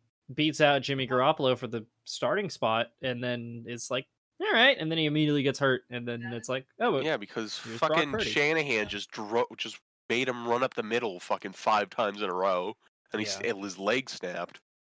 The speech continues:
Speaker 1: I, I also kinda get the impression that maybe Shanahan wasn't fully on board with Trey Lance, 'cause
Speaker 2: Oh, he
Speaker 1: he,
Speaker 2: wasn't.
Speaker 1: like, he's,
Speaker 2: So
Speaker 1: he's
Speaker 2: he
Speaker 1: on
Speaker 2: kinda
Speaker 1: record
Speaker 2: just
Speaker 1: for wanting Ma-, wanted Mac
Speaker 2: Yeah, he
Speaker 1: Jones.
Speaker 2: wants his, he want, he loves his statues, that's for sure.
Speaker 1: Yeah.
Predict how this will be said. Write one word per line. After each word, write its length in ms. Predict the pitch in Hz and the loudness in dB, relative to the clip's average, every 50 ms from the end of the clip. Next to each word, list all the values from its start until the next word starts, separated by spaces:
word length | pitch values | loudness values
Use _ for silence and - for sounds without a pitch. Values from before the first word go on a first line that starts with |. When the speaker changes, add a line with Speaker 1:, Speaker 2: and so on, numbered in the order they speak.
| _ _ _ _ _ _ _ _ _ | _ _ _ _ _ _ _ _ _
Speaker 1:
I, 100 | 165 190 175 - | 2 2 2 4
I 100 | 175 208 | 6 6
also 260 | 254 302 - - 370 330 | 6 6 6 4 0 0
kinda 240 | - 285 277 302 | 0 -2 -2 0
get 160 | 233 262 233 - | -2 -4 -2 -2
the 80 | 247 | -2
impression 420 | 233 - - 196 208 208 - 226 185 | -2 2 2 2 2 4 0 -2 -2
that 120 | 175 151 | -2 0
maybe 220 | 139 139 160 175 | 0 0 0 0
Shanahan 520 | 165 - - 180 185 190 175 185 185 165 135 | -2 0 0 0 0 0 0 0 0 0 0
wasn't 320 | 139 143 143 143 147 - | 0 0 0 -2 -6 -6
fully 280 | - 139 135 139 135 131 | -4 -4 -2 -2 0 0
on 200 | 123 123 120 113 | 0 -2 -2 -2
board 260 | 107 110 113 123 120 | -4 -2 -2 -2 -4
with 140 | 120 - - | -6 -12 -6
Trey 180 | - 151 143 | -4 -2 -2
Lance, 380 | 139 143 147 160 170 170 - - | -2 -2 -2 -4 -4 -6 -8 -8
'cause 240 | - 131 117 110 - | -6 -6 -6 -2 0
Speaker 2:
Oh, 160 | - 185 160 | 2 4 4
he 60 | 135 131 | 4 2
Speaker 1:
he, 40 | |
Speaker 2:
wasn't. 420 | 123 113 117 120 127 117 123 123 95 | 2 2 2 2 2 2 0 -2 -2
Speaker 1:
like, 100 | 101 - | -2 -4
he's, 300 | 185 226 233 - - - - | -4 -6 -4 -8 -10 -10 -2
Speaker 2:
So 100 | - 113 | 0 2
Speaker 1:
he's 80 | 110 - | 4 4
Speaker 2:
he 40 | |
Speaker 1:
on 80 | 247 247 | 4 4
Speaker 2:
kinda 140 | - 127 - | 6 6 6
Speaker 1:
record 220 | - 220 202 175 151 | 6 6 4 0 0
Speaker 2:
just 120 | 131 - | 0 -2
Speaker 1:
for 280 | - 139 127 127 120 113 | -2 0 0 0 0 -2
wanting 380 | 120 123 123 120 120 113 113 113 | -2 -2 -2 -2 -4 -6 -8 -8
Ma-, 220 | 110 110 101 101 - | -8 -8 -10 -12 -16
wanted 320 | - 120 123 120 117 107 117 | -14 -10 -10 -10 -10 -10 -10
Mac 200 | 123 104 104 - | -12 -12 -12 -4
Speaker 2:
Yeah, 180 | 135 135 127 120 | 0 0 2 2
he 100 | 113 135 | 0 0
Speaker 1:
Jones. 120 | 143 135 | 0 2
Speaker 2:
wants 220 | 143 160 165 160 - | 2 2 2 0 -2
his, 220 | 156 131 117 107 - | -4 -4 -6 -8 -8
he 160 | - 123 123 | -4 -4 -4
want, 280 | 120 123 131 139 139 135 | 0 2 2 2 2 0
he 80 | 135 | -2
loves 260 | 127 120 127 135 131 117 | 0 2 0 0 2 -2
his 140 | 117 110 | -6 -6
statues, 640 | - - - 120 113 113 113 - - 90 73 - - - | -6 0 2 2 2 2 0 -2 -6 -8 -10 -12 -6 -4
that's 180 | 95 98 - | -4 -4 -4
for 120 | - 101 98 | -6 -8 -6
sure. 280 | - - 87 90 90 | -4 -4 -2 -2 -2
Speaker 1:
Yeah. 200 | 113 107 95 92 | -4 -4 -12 -14